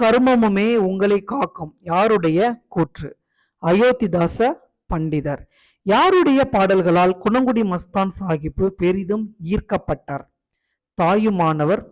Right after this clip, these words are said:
பாடல்களால். எக்கால கண்ணி, மனோன்மணி கண்ணி, நத்தீஸ்வர கண்ணி ஆகியவற்றை இயற்றியவர் யார்? குணங்குடி மஸ்தான் சாஹிப்பு. குணங்குடி மஸ்தான் மீது திருத்தணி சரவண பெருமாள் இயற்றிய நூல்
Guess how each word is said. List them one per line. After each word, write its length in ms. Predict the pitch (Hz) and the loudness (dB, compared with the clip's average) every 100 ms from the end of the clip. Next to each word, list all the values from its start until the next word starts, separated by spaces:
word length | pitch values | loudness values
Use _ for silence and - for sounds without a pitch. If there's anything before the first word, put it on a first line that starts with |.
| - | -6
பாடல்களால். 680 | 160 151 143 175 139 - _ _ _ _ _ | -4 -4 -6 -6 -8 -10 _ _ _ _ _
எக்கால 520 | 208 220 214 349 349 | -2 -2 0 2 2
கண்ணி, 480 | 339 269 220 240 277 | 0 0 0 0 -2
மனோன்மணி 640 | 208 196 233 294 269 247 247 | -2 0 2 2 2 0 -2
கண்ணி, 640 | 196 175 185 233 - _ _ _ _ _ _ 190 | -2 0 -2 -4 -8 _ _ _ _ _ _ -4
நத்தீஸ்வர 800 | 196 - - 285 285 269 240 | -4 -4 -2 2 2 2 0
கண்ணி 420 | 226 262 190 208 - | 0 -4 -2 -2 0
ஆகியவற்றை 920 | 185 180 190 175 - 214 285 - - _ _ _ _ _ _ _ _ - | 0 2 2 0 0 0 0 -6 -20 _ _ _ _ _ _ _ _ -4
இயற்றியவர் 640 | 196 269 269 226 180 190 | -2 0 0 0 2 2
யார்? 300 | 160 147 - | 2 0 -2
குணங்குடி 460 | 190 214 247 233 220 | -2 0 0 0 0
மஸ்தான் 480 | 175 170 - 247 339 _ _ _ _ - - | 0 -2 -2 -2 -4 _ _ _ _ -20 -4
சாஹிப்பு. 600 | 185 180 165 160 151 143 - _ - _ _ _ _ _ _ _ _ _ _ _ _ _ _ _ _ | 0 2 0 -4 -2 -4 -6 _ -20 _ _ _ _ _ _ _ _ _ _ _ _ _ _ _ _
குணங்குடி 500 | - 294 370 349 311 | -2 2 2 4 4
மஸ்தான் 560 | 240 240 254 262 269 - - - | 2 2 0 2 0 -6 -14 -4
மீது 540 | 202 196 185 226 - | -2 2 2 0 0
திருத்தணி 480 | 269 294 - 269 285 | 0 0 0 2 2
சரவண 480 | 277 226 240 262 254 | 2 2 4 2 2
பெருமாள் 400 | 226 196 180 165 | 0 0 0 0
இயற்றிய 420 | 175 175 190 185 | -2 -2 -4 -4
நூல் 460 | 175 202 262 220 | 0 0 0 -2